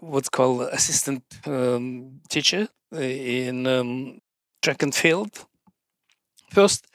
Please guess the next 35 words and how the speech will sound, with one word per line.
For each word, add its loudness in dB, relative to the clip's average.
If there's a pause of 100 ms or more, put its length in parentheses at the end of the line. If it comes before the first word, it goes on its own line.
(300)
first 4
two 4
years 6
I 10
was -2
a -8
track -2
and -6
field 2
coach, 2 (320)
not 0
coach, 0 (140)
um, -4
teacher, 2 (320)
and, 6
uh, 8
was 4
a 8 (1300)
coach 6
of, -2
um, 4 (400)
our 4 (160)
team, 2 (580)
university 0
team -4
as -2
well. -2 (720)
Uh, -2
but 2
I 8
still 6
was 8
performing. 4
<laughs> -20
You, 2